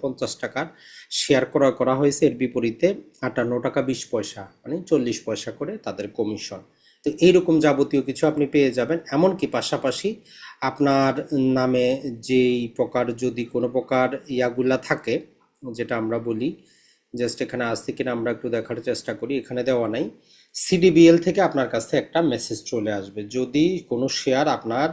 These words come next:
নামে দুই দিনে নিবন্ধিত হয়। যেমন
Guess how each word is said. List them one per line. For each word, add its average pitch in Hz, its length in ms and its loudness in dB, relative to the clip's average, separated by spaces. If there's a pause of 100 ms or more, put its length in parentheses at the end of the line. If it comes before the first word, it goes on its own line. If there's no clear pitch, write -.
(600)
নামে 131 380 2
দুই 147 260 2
দিনে 151 220 4
নিবন্ধিত 120 540 -2
হয়। 98 240 -6 (380)
যেমন 131 220 0